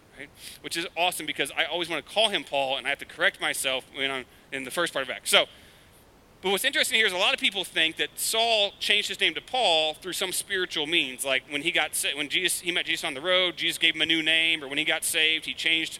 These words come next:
from Saul to Paul because that's, like, his new person in the faith. And no, that's not anywhere in the Bible.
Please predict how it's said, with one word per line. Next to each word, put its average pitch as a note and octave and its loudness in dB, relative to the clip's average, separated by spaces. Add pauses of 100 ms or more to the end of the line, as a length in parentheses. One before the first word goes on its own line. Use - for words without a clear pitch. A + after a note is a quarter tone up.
(100)
from D#3 -12
Saul E3+ 0
to D#3+ -10
Paul D#3+ 0
because C#3+ -8
that's, D3 -4
like, D#3 -4
his D3 -8
new D#3 2 (340)
person E3 0
in D3 -2 (220)
the C#3+ -8
faith. D#3+ 2 (120)
And C3 -12 (1160)
no, D3+ 2 (100)
that's D#3+ 0
not F3 0
anywhere E3 2
in D3+ 0
the C#3 -6
Bible. B2+ -2